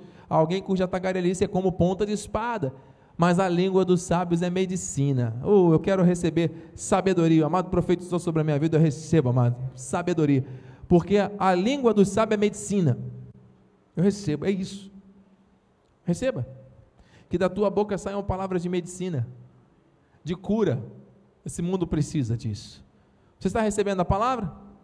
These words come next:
Quantas pessoas têm dificuldade de dar um passo? O primeiro, que é o mais importante. Oh, coisa difícil. Procrastinam, não obedecem. Por quê? Porque estão também ligadas a um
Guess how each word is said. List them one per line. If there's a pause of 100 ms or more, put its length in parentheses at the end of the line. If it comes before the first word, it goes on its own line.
(540)
Quantas
pessoas
têm
dificuldade
de
dar
um
passo? (520)
O
primeiro,
que
é
o
mais
importante.
Oh,
coisa
difícil. (560)
Procrastinam,
não
obedecem.
Por
quê?
Porque
estão
também (840)
ligadas (1160)
a
um